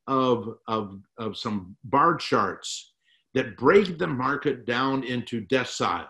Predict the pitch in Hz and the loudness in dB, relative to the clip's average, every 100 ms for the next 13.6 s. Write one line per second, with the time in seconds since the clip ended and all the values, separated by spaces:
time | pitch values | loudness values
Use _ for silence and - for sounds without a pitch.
0 | - - - 113 110 117 107 - _ _ | -18 -10 -4 -2 0 0 -2 -12 _ _
1 | 143 156 113 139 156 165 - 143 131 131 | 2 2 0 2 2 2 0 0 2 0
2 | - 117 120 110 - - _ _ _ - | -2 -2 -2 -2 -6 -16 _ _ _ -4
3 | 117 143 170 143 120 123 - 95 - - | -2 0 -2 -2 0 0 0 -2 -4 -10
4 | 107 120 156 202 233 - 143 123 110 117 | -2 4 10 10 10 6 4 4 4 2
5 | 175 180 - _ _ _ _ _ 170 190 | -2 -4 -10 _ _ _ _ _ 2 4
6 | 202 156 156 156 147 120 143 143 - 135 | 4 4 2 2 0 2 2 0 0 0
7 | 127 117 175 214 202 156 131 104 135 170 | 0 -2 2 4 4 4 0 2 4 4
8 | 160 143 143 - 151 175 208 185 - 143 | 2 0 -2 -2 2 4 4 4 2 2
9 | 135 127 131 139 135 - _ _ _ _ | 4 4 2 0 0 -6 _ _ _ _
10 | - 127 113 110 - 170 175 185 175 - | -2 2 2 0 -2 0 2 2 -2 -4
11 | - 143 143 143 113 - - - - - | -2 -2 0 -2 -2 -12 -20 -16 -6 0
12 | 117 110 90 76 67 - - - _ 101 | 2 2 0 -4 -14 -16 -16 -18 _ -10
13 | 90 - - _ - - | -10 -14 -20 _ -20 -20